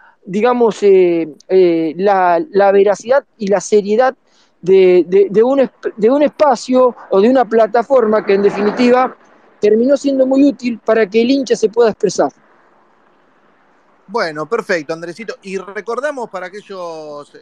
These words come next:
Speaker 2: que han llegado tarde a Space Monumental, que es el único Space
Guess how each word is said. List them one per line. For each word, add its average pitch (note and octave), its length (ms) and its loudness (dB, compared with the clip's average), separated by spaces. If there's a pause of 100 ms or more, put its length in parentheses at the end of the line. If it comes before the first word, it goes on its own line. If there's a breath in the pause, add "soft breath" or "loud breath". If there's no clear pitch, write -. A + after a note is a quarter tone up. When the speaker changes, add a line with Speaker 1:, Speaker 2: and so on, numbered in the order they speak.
(100)
Speaker 2:
que C#3+ 180 -14
han C#3+ 840 -16 (220)
llegado D#3 440 -6
tarde D3+ 440 -6
a C3 40 -16
Space D#3 220 -16
Monumental, D#3+ 640 -12 (340 soft breath)
que A3+ 140 -14
es - 140 -20 (100)
el G3 220 -10
único A3 760 -10
Space G3+ 640 -16